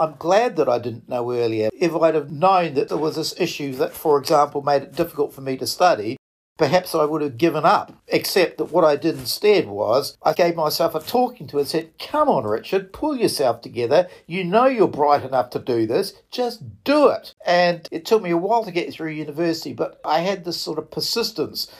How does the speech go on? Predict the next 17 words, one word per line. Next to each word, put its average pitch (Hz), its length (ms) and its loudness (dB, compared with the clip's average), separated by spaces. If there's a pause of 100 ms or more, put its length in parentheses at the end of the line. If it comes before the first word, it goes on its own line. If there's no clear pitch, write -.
(120)
that 143 120 -2
I 151 140 4
was 151 260 -6
going 185 440 2
to 180 120 -2
get 226 320 0
there, 190 320 2
even 185 320 -6
though 165 300 4
passing 190 420 0
these 127 200 -8
papers 143 400 -2
I 151 100 0
found 151 280 -6
so - 160 -2
much 170 200 -6
harder 165 420 2